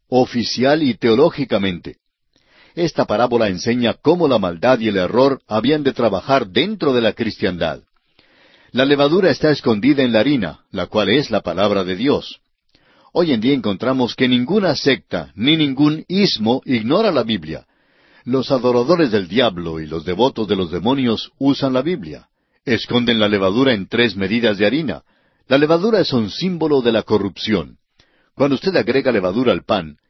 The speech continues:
causa que el pan crezca y el resultado es que tiene buen gusto. Esta es la razón por la cual muchísimas personas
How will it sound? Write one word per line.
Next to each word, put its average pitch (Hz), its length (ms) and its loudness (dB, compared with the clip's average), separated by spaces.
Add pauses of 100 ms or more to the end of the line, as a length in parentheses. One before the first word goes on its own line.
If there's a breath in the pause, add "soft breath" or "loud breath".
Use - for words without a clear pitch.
(120)
causa 139 360 2
que 113 100 -2
el 101 100 -4
pan 123 240 -2
crezca 120 600 0 (280 soft breath)
y 107 60 0
el 110 60 2
resultado 127 480 0
es 143 140 4
que 127 140 0
tiene 98 240 -2
buen 113 200 -2
gusto. 160 420 -4 (600 soft breath)
Esta 170 260 0
es 127 80 -4
la 131 100 2
razón 120 320 -2
por 123 100 0
la 98 80 0
cual 123 220 0
muchísimas 147 640 -2
personas 117 580 -2